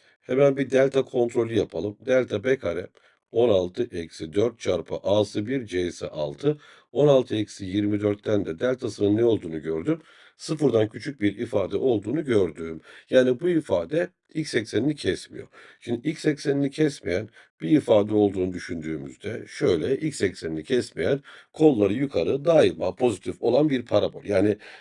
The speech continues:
şimdi mesela bu ifade söylenebilecek ifadeler ne? Ee,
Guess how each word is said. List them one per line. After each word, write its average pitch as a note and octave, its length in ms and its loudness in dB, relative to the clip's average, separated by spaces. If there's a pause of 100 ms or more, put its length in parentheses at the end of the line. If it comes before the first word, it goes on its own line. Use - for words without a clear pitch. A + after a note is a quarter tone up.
şimdi A2 240 -2
mesela G#2 420 0
bu G#2+ 80 -2
ifade G#2+ 540 -2 (260)
söylenebilecek G#2 800 2
ifadeler G#2+ 640 0
ne? C3 220 -2 (300)
Ee, F#2 260 -2